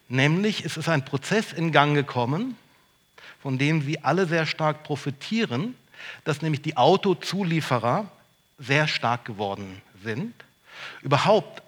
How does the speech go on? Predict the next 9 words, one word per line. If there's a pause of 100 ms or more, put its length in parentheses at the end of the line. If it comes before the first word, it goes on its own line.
ist
eine
Wirtschaftsdynamik
in
Gang
gesetzt
worden, (520)
die...
Ähm,